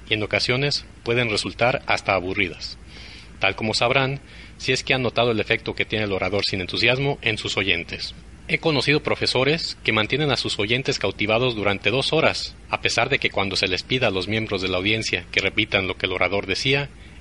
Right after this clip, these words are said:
ellos no pudieron recordarlo. Sin embargo, lo que sí recordaron fue que el orador cautivó su atención y la mantuvo así. Ahora, permítanme explicar por qué el entusiasmo tiene un impacto tan poderoso en las mentes de aquellos que están bajo su influencia.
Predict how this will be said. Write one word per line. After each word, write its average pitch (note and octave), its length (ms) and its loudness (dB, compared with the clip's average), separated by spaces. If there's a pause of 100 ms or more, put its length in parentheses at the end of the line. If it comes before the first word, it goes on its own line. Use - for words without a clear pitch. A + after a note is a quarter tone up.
ellos B2+ 260 4
no A#2 140 0
pudieron G#2 340 0
recordarlo. F2 560 0 (880)
Sin G#2 220 0
embargo, G2+ 480 2 (480)
lo G3 120 2
que - 120 2
sí A2 140 2
recordaron D3 640 2 (600)
fue C#3 180 0
que - 80 4
el A#2+ 100 2
orador G#2+ 400 4
cautivó G#2+ 420 0
su A2+ 120 -2
atención C3+ 580 0 (140)
y A#2 80 2
la G#2 100 2
mantuvo F#2+ 400 0
así. - 300 -2 (1040)
Ahora, A#2 380 4 (480)
permítanme E3+ 420 4
explicar A2 500 2 (240)
por A2+ 200 2
qué F3+ 180 6
el F#3 100 4
entusiasmo A#2 580 2
tiene G#2+ 180 2
un A2+ 100 0
impacto F#2+ 500 0
tan D#3 300 0
poderoso A2 680 0
en G#2 100 -6
las F#2+ 160 -2
mentes A#2 300 0
de F#2+ 60 4
aquellos B2 420 0
que - 80 2
están G#2 240 2
bajo G2 220 2
su - 120 -4
influencia. E2+ 560 -2